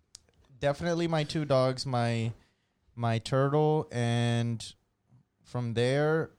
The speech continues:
it would just honestly be maybe my desktop. That's probably the, the next thing I would grab because it has so much,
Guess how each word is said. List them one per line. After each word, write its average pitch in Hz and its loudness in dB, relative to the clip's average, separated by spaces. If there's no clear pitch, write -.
it 127 -2
would 127 0
just 131 -2
honestly 139 -2
be 135 -4
maybe 123 -2
my 131 0
desktop. 110 0
That's 127 -2
probably 131 -2
the, 117 2
the 110 0
next 110 -6
thing 117 -6
I 113 -2
would 113 -4
grab 113 0
because 120 -6
it 120 -2
has 117 -2
so 117 -6
much, 117 -8